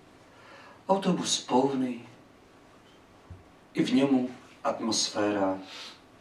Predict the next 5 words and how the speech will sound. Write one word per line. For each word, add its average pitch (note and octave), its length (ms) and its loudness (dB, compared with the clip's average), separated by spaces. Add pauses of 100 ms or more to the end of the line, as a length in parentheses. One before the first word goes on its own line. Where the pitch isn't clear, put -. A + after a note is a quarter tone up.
(460)
на - 120 -4
мінус A#2+ 720 -6 (460)
двадцять F#2+ 440 -8
п'ять - 260 -10 (460)
градусів. - 560 -6